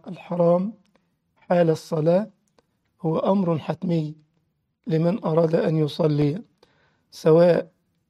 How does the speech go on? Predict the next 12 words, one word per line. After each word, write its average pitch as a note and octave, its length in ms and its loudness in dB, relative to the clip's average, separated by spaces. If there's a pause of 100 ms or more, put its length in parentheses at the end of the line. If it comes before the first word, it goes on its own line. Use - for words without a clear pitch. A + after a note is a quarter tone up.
هيصلي D#3+ 460 -2
الفريضة E3+ 540 -6 (680)
أو D#3 160 4
هيصلي E3+ 580 -2 (600)
النافلة، E3+ 600 -2 (800)
فلا F3 240 2
تسقط G3 680 -6 (840)
القبلة F3+ 800 -4 (600)
عن E3 200 0
المسلم E3+ 600 -4 (640)
أو E3+ 180 2
المسلمة F3 600 -2